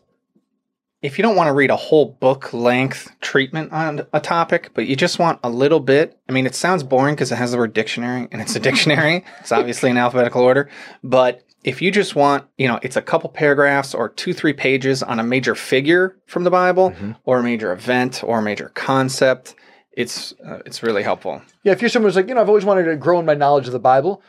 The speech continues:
Speaker 2: this is a real h-, help. Let's say you open it up and, um, all right, the Book of Malachi.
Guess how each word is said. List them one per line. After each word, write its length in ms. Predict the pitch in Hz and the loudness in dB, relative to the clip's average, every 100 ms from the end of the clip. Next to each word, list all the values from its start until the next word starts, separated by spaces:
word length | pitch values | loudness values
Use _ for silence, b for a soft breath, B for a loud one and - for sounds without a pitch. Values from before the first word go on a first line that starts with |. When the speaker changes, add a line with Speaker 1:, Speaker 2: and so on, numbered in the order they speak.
| b - | b -2
Speaker 2:
this 160 | 175 | 0
is 60 | 185 | 2
a 60 | 156 | 4
real 300 | 160 143 147 | 4 4 0
h-, 60 | 151 | 0
help. 240 | 147 110 - | 0 0 -2
Let's 160 | 147 143 | -2 0
say 80 | |
you 80 | 147 | 2
open 220 | 151 151 | 2 2
it 60 | 143 | 2
up 200 | 151 160 | 2 0
and, 200 | 123 123 - _ _ _ _ _ _ _ _ _ | -6 -8 -18 _ _ _ _ _ _ _ _ _
um, 400 | 113 113 110 110 - _ _ _ _ _ _ _ | -4 -4 -4 -8 -18 _ _ _ _ _ _ _
all 80 | 127 | -2
right, 160 | 117 | 0
the 80 | 123 | -4
Book 260 | 135 196 185 | 0 2 2
of 100 | 147 | 2
Malachi. 540 | 160 147 127 - 101 | 4 4 2 -4 -14